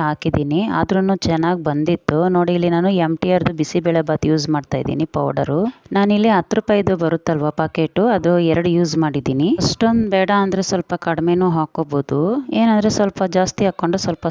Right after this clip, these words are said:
ಸ್ಟ್ರಾಂಗ್ ಆಗಿರುತ್ತೆ ಅಂತ. ಆಮೇಲೆ ಉಪ್ಪು ಅವಾಗಲೇ ಸ್ವಲ್ಪ ಹಾಕಿದ್ನಲ್ವ, ಅದಕ್ಕೆ ಇವಾಗ ನೋಡಿ ಸ್ವಲ್ಪ ಹಾಕ್ಬಿಟ್ಟು ಆಮೇಲೆ ಕುಕ್ಕರ್ದು ಲಿಡ್ ಕ್ಲೋಸ್ ಮಾಡಿ. ಕ್ಲೋಸ್ ಮಾಡಿ ಒಂದು ಮೂರು ವಿಸಿಲ್ ಕೂಗಿಸಿ, ಇಲ್ಲ ಎರಡು ವಿಸಿಲ್ ಆದ್ರೂ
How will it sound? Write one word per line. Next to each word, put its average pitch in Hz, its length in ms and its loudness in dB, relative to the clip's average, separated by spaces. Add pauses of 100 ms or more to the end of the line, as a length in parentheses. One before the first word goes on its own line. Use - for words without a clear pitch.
ಸ್ಟ್ರಾಂಗ್ 170 400 0
ಆಗಿರುತ್ತೆ 151 480 -2
ಅಂತ. 143 160 -4 (200)
ಆಮೇಲೆ 190 280 2 (120)
ಉಪ್ಪು 170 300 -4
ಅವಾಗಲೇ 180 340 0
ಸ್ವಲ್ಪ 165 200 -2 (120)
ಹಾಕಿದ್ನಲ್ವ, 147 520 -2 (100)
ಅದಕ್ಕೆ 156 260 -2
ಇವಾಗ 151 260 0
ನೋಡಿ 160 220 -2
ಸ್ವಲ್ಪ 147 240 -4 (160)
ಹಾಕ್ಬಿಟ್ಟು 147 420 -4 (100)
ಆಮೇಲೆ 160 200 -2 (440)
ಕುಕ್ಕರ್ದು 214 460 0 (120)
ಲಿಡ್ 170 200 0 (120)
ಕ್ಲೋಸ್ 170 260 2 (100)
ಮಾಡಿ. 147 240 -2 (180)
ಕ್ಲೋಸ್ 202 300 0
ಮಾಡಿ 196 200 2 (120)
ಒಂದು 185 200 0 (160)
ಮೂರು 180 260 2
ವಿಸಿಲ್ 190 360 -2
ಕೂಗಿಸಿ, 160 360 -2
ಇಲ್ಲ 170 100 0 (120)
ಎರಡು 160 200 -2
ವಿಸಿಲ್ 170 320 -2
ಆದ್ರೂ 156 380 -2